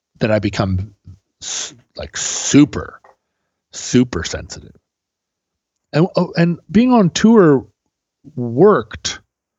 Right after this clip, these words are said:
because we would get off the stage. The rest of the guys would get in the back of the van and go to sleep. And I would drive. I'd drive us into the night.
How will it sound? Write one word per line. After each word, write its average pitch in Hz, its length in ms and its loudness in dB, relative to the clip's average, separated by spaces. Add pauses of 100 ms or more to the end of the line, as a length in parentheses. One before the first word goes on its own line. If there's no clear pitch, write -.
(1400)
because 135 420 2
we 151 160 2
would 160 160 0
get 156 160 2
off 143 220 0
the - 100 -4
stage. 120 720 -4 (760)
The 123 180 0
rest 135 280 0
of 147 60 2
the 131 80 0
guys 123 380 -2
would 117 160 -2 (140)
get 135 120 0
in 131 120 0
the 123 60 0
back 113 260 -2
of 117 60 -2
the 104 80 -2
van 117 220 -2
and 107 80 -4
go 101 120 -2
to 95 80 -4
sleep. 139 420 -4 (100)
And 107 140 -2
I 113 100 0
would 123 200 2
drive. 117 480 2
I'd 95 160 -2
drive 110 300 0
us 110 180 -2
into 104 180 -2
the 101 140 -4
night. 127 340 -4